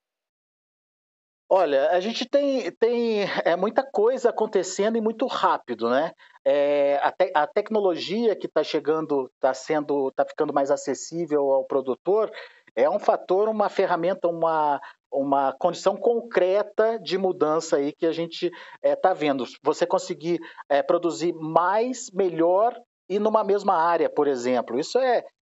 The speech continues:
isso é fantástico. Ah, mas eu acho que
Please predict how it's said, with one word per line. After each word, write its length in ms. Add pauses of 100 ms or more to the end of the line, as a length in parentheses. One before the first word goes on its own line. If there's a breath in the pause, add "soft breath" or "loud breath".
(100)
isso 240
é 100
fantástico. 960 (420)
Ah, 320
mas 300
eu 180
acho 420
que 400